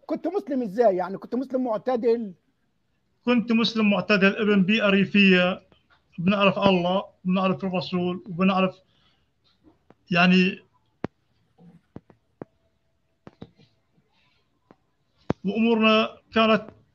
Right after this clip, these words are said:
Speaker 2: ماشي حالها، بس ما عرفانين شو نحن عم نساوي.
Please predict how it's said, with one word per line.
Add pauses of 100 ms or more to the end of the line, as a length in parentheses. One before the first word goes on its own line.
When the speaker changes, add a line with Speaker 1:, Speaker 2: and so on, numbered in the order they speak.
(460)
Speaker 2:
ماشي
حالها،
بس
ما
عرفانين
شو (2250)
نحن (840)
عم
نساوي.